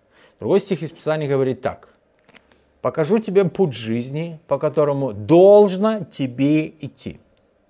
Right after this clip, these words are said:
Я могу взять еще целый список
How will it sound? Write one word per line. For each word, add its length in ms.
Я 180
могу 200
взять 280
еще 220
целый 380
список 460